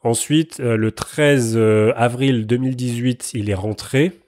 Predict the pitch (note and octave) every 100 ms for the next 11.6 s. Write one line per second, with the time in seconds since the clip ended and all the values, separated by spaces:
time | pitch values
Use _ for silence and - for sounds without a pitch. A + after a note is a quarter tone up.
0 | _ G#2+ G2 G2 - C3+ D#3+ A2+ A2 C3
1 | B2+ A2+ - C#3+ C#3+ B2 A#2+ A2+ - A2
2 | A2 G#2 F#2 F2+ G#2+ G#2+ A#2+ C#3+ D#3 B2+
3 | G2 G2+ - G#2 G2+ - A2 - A#2+ G2+
4 | F#2+ F#2+ - C3+ D#3+ - - - - -
5 | _ G#2+ G#2 G2 G2 F#2+ A#2+ A2 G2+ F#2
6 | F#2+ E2 A2+ A#2+ G#2+ G#2 F#2+ - G#2 -
7 | F#2 A2 - G2 F#2+ A2 - G2+ G#2+ F2+
8 | A2 G#2+ G2 F#2+ G2 G#2+ G#2+ - G2 F#2+
9 | F#2 F2+ F2+ G2 G2+ G2+ G#2+ F#2 F2+ -
10 | C3+ - - - - - A2+ - D#3+ C#3
11 | A2+ A2 - C#3 -